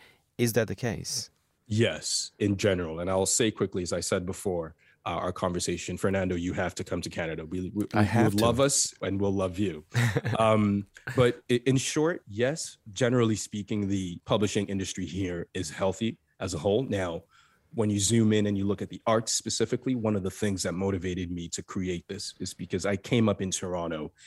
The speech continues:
Speaker 2: as an arts journalist. I, a lot of sort of independent blogs to then more national publications. We are sorely missing the sort of low to mid-level journalistic chatter that really thrives and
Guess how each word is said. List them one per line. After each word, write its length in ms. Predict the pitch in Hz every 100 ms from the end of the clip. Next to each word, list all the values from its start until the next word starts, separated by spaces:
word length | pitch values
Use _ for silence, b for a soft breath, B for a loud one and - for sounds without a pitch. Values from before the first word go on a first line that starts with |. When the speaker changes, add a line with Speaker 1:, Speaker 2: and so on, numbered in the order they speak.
| B _
Speaker 2:
as 120 | 87
an 120 | 90 92
arts 280 | 92 87 -
journalist. 560 | 90 85 78 80 - -
I, 200 | 82 -
a 100 | 87
lot 240 | 90 92
of 100 | 90
sort 180 | - 90
of 100 | 80
independent 580 | - 98 90 92 85 80
blogs 560 | 101 110 113 104 98 -
to 200 | - 90
then 240 | 92 90
more 240 | 92 90 85
national 380 | 85 82 98
publications. 840 | 85 87 - - 104 - 104 101 - B B B B _ -
We 260 | 107 117 117
are 180 | 113 107
sorely 500 | - 151 147 139 123
missing 480 | 110 117 - 117 107
the 80 |
sort 260 | 104 120 110
of 200 | 98 85 _ -
low 340 | 107 117 120
to 160 | 117 110
mid-level 720 | 104 104 107 101 95 92 95
journalistic 640 | 104 101 101 95 92 - -
chatter 480 | - 92 90 143 - b b b
that 140 | 107 - 104 95
really 440 | 113 117 107 104
thrives 880 | - - 107 101 92 87 85 92 - b b -
and 300 | 98 92